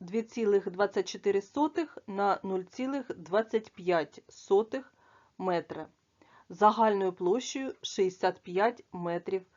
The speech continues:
квадратних. Продуктивність печі по формовому хлібу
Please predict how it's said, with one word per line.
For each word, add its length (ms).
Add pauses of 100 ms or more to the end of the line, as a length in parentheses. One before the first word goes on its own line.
(240)
квадратних. 720 (800)
Продуктивність 800
печі 500 (240)
по 300
формовому 1000
хлібу 580